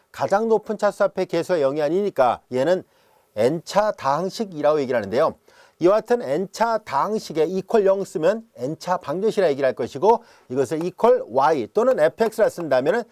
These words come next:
이것을 N차 함수 또는 이제 좀 더 자세하게 N차 다항함수라고 얘기를 합니다. 만일 N이 일이면은 그때는 에이원의 엑스일 승 플러스 에이 제로 이렇게 되는데요.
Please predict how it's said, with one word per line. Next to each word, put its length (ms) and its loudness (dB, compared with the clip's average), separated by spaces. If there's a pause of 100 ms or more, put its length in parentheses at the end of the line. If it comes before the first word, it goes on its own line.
(160)
이것을 440 0 (100)
N차 540 -2
함수 600 -4 (260)
또는 220 -4
이제 160 -2
좀 220 -8
더 80 -4
자세하게 600 0
N차 520 -2 (340)
다항함수라고 1040 0
얘기를 180 2
합니다. 300 -2 (520)
만일 420 0
N이 320 2
일이면은 720 0 (320)
그때는 460 0 (180)
에이원의 760 2
엑스일 400 2
승 240 0
플러스 360 0
에이 280 4
제로 240 2
이렇게 200 0
되는데요. 440 0